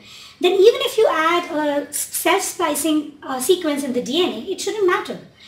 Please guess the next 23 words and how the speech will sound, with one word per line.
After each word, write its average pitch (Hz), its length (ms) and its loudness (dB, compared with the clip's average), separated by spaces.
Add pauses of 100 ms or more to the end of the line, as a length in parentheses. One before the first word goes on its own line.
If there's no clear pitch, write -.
(140)
Because 294 180 -4
after 339 360 0
transcriptional 277 1000 -4 (120)
modifications, 254 960 -6 (200)
the 311 100 2
M 359 180 2
R 370 140 2
N 381 120 2
A 392 40 -4
should - 260 -4
still 370 320 0
be 311 140 0
intact 247 480 -4
and 254 180 -8 (160)
it 285 140 -6
should 269 200 -4
just 277 300 -2
get 262 200 -4
recognized 320 580 0
by 247 140 -4
the 240 80 -6
crispr 254 300 -8
system 247 440 -4